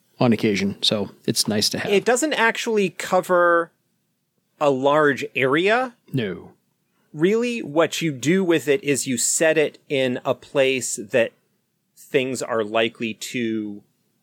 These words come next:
Speaker 2: cross
Speaker 1: Mm-hmm.
Speaker 2: to trigger it, or you could conceivably cast it multiple times to set multiple locations, but the base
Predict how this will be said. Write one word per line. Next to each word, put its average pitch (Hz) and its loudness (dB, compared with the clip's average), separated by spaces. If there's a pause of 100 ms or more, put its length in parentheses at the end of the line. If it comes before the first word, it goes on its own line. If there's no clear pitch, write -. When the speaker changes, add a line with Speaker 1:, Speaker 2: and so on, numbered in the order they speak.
(360)
Speaker 2:
cross - 0
Speaker 1:
Mm-hmm. 147 4
Speaker 2:
to 190 -2
trigger 190 0
it, 208 -2 (320)
or 127 0
you 127 2
could 131 0
conceivably 123 0 (960)
cast - -2
it 147 -2
multiple 123 -2
times 123 -2
to - -12
set - -2
multiple 107 -4
locations, 170 -2 (280)
but 143 -2
the 143 0
base 151 -2